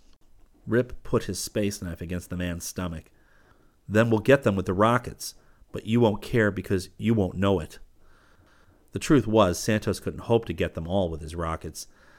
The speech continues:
They might overcome the Connies in hand-to-hand fighting, but there would be a cost to pay in Planeteer casualties. Rip hoped the Connie wouldn't call his bluff, because that's all it was.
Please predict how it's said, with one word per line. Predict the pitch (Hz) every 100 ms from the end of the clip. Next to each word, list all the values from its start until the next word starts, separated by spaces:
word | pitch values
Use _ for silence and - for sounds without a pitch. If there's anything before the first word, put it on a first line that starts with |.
| - _
They | -
might | 120 120
overcome | 107 101 120 95
the | 87
Connies | - 110 101 92
in | 85
hand-to-hand | 87 98 87 95 85
fighting, | - 107 101 90 80 - - -
but | 107
there | 107
would | 101 113 98
be | 92
a |
cost | - - 107 104 -
to | -
pay | 98 87
in | 85
Planeteer | - 101 92 - 104 87
casualties. | - 98 92 92 - 80 - - _ _ _ _ _ _ _ _
Rip | 123 120
hoped | - 120 -
the | 90
Connie | - 117 104 90 - - _
wouldn't | 104 110
call | 101 98
his | 85
bluff, | - 98 90 82 - - _ _ _ _ _ -
because | 123 127
that's | 127 113
all | 110 87
it |
was. | 78 107 85 76 -